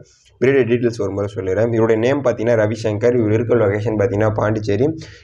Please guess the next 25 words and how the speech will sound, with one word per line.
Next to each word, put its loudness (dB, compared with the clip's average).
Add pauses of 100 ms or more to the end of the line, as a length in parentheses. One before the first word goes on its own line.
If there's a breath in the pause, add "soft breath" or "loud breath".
இவருடைய 6
ஃபார்ம் 2
நேம் 0
வந்து 0
ஹரிஷ் -2
பீஜன் -4
ஃபார்ம். -2
இவருடைய 2
கான்டாக்ட் -2
டீட்டெயில்ஸை 2
நான் 2
எப்பவும் -2
சொல்ற 0
மாதிரி 4
வீடியோட 4
எண்ட்லயும் 0
டிஸ்கிரிப்ஷன் -6
பாக்ஸ்லயும் -2
கொடுத்துருக்கேன். 0 (100)
மறக்காம 0
ஒரு -4 (100)
தொடர்பு 0
கொண்டு 2
வேணுன்ற 2
புறாக்களை 0